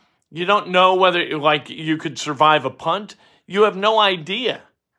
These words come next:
what that is. You don't know. Like, uh, when the Chiefs faced a fourth down in overtime, they knew they had to go for it.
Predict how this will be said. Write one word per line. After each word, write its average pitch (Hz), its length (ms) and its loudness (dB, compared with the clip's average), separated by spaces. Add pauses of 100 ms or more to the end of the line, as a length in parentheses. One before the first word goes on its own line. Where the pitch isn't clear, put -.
(120)
what 160 280 0
that 151 180 2
is. 123 240 -4
You 190 140 -4
don't 226 300 0
know. 214 400 0 (240)
Like, 226 260 0
uh, 208 120 2 (220)
when 175 760 -4
the 208 60 -2
Chiefs 285 380 -6
faced 233 400 -2
a 175 40 -14
fourth 202 340 0
down 170 340 0 (340)
in 175 160 0
overtime, 160 600 0 (280)
they 294 200 0
knew 269 300 0
they 147 200 0
had 131 120 0
to 117 60 -12
go 123 200 0
for - 280 -8
it. - 60 -20